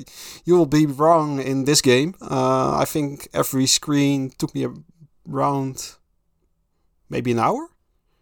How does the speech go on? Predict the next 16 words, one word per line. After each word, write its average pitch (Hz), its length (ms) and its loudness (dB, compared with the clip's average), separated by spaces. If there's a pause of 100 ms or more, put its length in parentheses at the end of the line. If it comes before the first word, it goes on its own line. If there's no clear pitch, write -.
fifty - 300 -6
minutes, 147 240 -6
something 160 260 -6
like 135 140 -4
that. 185 260 -6 (500)
So, 143 340 4
uh, 139 580 4
it's, - 500 0 (140)
every 160 220 4
screen 165 360 6
is - 320 -2 (320)
basically 143 560 0 (140)
its - 200 -2
own 147 380 0 (440)
adventure 127 420 -2
game, 113 280 -6